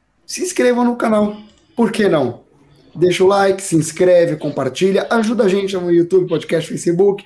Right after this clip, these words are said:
Faz a boa aí, que isso aqui, não vou falar que dá trabalho, porque não dá, porque eu faço isso com muito prazer,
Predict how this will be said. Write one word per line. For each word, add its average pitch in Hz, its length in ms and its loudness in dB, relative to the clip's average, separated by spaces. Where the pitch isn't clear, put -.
Faz 220 480 -2
a 208 80 2
boa 190 220 2
aí, 190 280 4
que - 120 -14
isso 165 140 -6
aqui, 170 500 -4
não 214 100 -2
vou 214 100 0
falar 190 220 -2
que 185 80 -6
dá 170 100 0
trabalho, 156 420 -2
porque 160 220 -4
não 143 180 -2
dá, 127 220 -8
porque - 260 -16
eu 135 60 -8
faço 127 300 -10
isso 127 180 -10
com - 100 -6
muito 143 320 0
prazer, 151 640 0